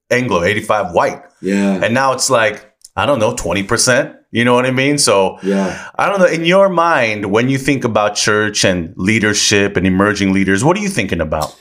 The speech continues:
Speaker 2: Yeah. So I think, you know, where, where I would start, Paul, is I think, um, the, the church has done a really bad job of separating ethnicity and culture.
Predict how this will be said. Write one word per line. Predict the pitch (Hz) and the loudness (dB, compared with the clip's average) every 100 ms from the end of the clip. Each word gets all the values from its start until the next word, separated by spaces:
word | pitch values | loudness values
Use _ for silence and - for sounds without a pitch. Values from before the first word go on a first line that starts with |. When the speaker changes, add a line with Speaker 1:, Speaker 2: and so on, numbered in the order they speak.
| _ | _
Speaker 2:
Yeah. | - 147 | -2 0
So | 135 147 | 2 0
I | 135 | 0
think, | 160 147 113 | -2 -4 -2
you | 123 | 0
know, | 123 | 0
where, | 113 127 127 | 2 2 0
where | 113 113 | 0 2
I | 127 | 2
would | 135 107 | 0 -2
start, | - - 113 120 113 | -2 0 2 2 0
Paul, | 117 110 104 | 0 2 2
is | 98 104 | -2 -4
I | 101 | -2
think, | 117 113 101 - | -2 -2 -4 -6
um, | 104 101 95 92 92 - | -2 0 -2 -6 -12 -12
the, | 92 107 104 92 - _ _ _ | 0 2 2 -2 -8 _ _ _
the | 110 | -2
church | 110 - 131 131 | 0 0 0 0
has | 139 117 | -2 0
done | 110 113 | 0 0
a | 101 | -2
really | 95 101 113 117 120 | -2 0 0 0 -2
bad | 95 87 98 104 107 101 | -4 -4 -2 0 0 -4
job | 92 95 98 98 95 98 90 - - | -8 0 2 2 0 -2 -8 -8 0
of | 101 92 92 - | 2 2 0 -2
separating | - - 107 - 101 95 95 92 92 90 | 0 0 0 -2 -2 0 0 -4 -6 -8
ethnicity | - 98 - 95 101 - 104 98 | -8 -8 -6 -2 0 0 -2 -4
and | 85 | -4
culture. | 80 87 87 - 80 | -8 -10 -8 -10 -16